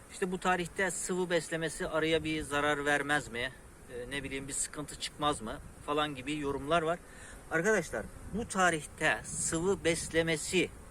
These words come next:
yapıldığında, bak bizim bölgemiz için söylüyorum ben.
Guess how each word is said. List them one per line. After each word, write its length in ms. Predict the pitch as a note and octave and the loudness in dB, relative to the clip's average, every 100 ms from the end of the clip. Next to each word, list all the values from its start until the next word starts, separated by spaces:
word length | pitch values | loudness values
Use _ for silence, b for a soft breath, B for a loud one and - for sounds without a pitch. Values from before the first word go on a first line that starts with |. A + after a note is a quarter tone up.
| - - - - - - | -16 -16 -16 -16 -16 0
yapıldığında, 640 | D3+ D#3+ F3+ E3+ E3+ D3+ C3+ | 2 4 2 2 2 2 0
bak 120 | B2 D3 | 0 -2
bizim 240 | C#3+ F#3 | 0 6
bölgemiz 480 | E3+ D#3 E3+ E3+ D#3 | 6 6 2 2 -2
için 160 | - | -6
söylüyorum 480 | C3 - A#2 A2 G2+ D#3+ | -4 -4 -2 -2 -4 -8
ben. 100 | F#3 | -12